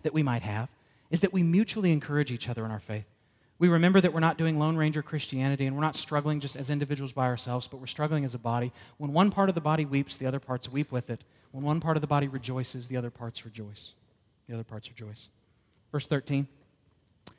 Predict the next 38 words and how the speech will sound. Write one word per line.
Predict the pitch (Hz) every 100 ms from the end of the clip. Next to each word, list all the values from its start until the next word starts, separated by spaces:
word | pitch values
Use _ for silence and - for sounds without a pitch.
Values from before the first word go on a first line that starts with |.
| _ _ _ _ -
"I | 202
do | 233
not | 277 233
want | 240 240
you |
to | 208
be | 214
unaware, | 220 233 233 233
brothers." | 190 160 131 -
By | 220
the | 220
way, | 175
that | 208
little | 262 254
phrase, | - 233 233
when | 190
Paul | - 220
says | 220 226 214
that, | 226 226
he'll | 208
say | - 214
that | 190
several | - 202 208
times | 214 202 208 185
in | 185
the |
New | 185
Testament. | 180 190 - 196
That | 196 214
means | 202
pay | - - 220
attention | 220 226 214
to | 180
what | 180
I'm | 175
about | 165 165
to | 165
say, | 151 147 101